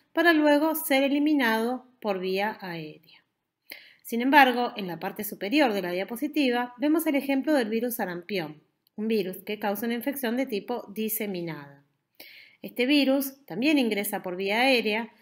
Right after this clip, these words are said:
y promueve, sin embargo, una infección diseminada, ya que es capaz de afectar células, tejidos, a distancia del sitio de inicio.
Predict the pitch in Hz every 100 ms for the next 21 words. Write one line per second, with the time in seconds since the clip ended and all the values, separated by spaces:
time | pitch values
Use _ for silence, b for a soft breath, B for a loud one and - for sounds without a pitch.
0 | b b 294 330 349 349 254 262 285 -
1 | - 269 294 269 214 208 214 - 294 320
2 | 302 254 262 254 247 247 202 202 233 202
3 | 165 165 165 _ - 185 208 208 233 247
4 | 226 220 208 233 - 226 220 B B B
5 | - 294 277 254 247 247 - - _ 170
6 | - 277 247 233 240 - b b - 269
7 | 277 285 285 285 294 302 285 208 208 -
8 | 233 269 262 - _ _ _ _ _ _
9 | _ - 220 226 233 226